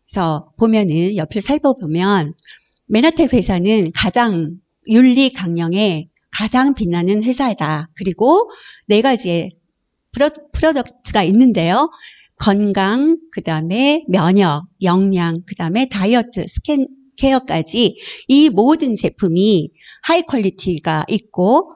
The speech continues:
그다음에 효과가 이-, 좋다라고 입증되었다고 쓰여 있습니다. 아, 뒷편-, 뒤편에는요, 우리가 참 익히 알고 있는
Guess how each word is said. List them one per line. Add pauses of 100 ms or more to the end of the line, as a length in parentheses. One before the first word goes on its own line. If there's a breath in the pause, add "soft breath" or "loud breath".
(100)
그다음에
효과가 (160)
이-,
좋다라고
입증되었다고
쓰여
있습니다. (3250)
아,
뒷편-,
뒤편에는요,
우리가
참
익히
알고
있는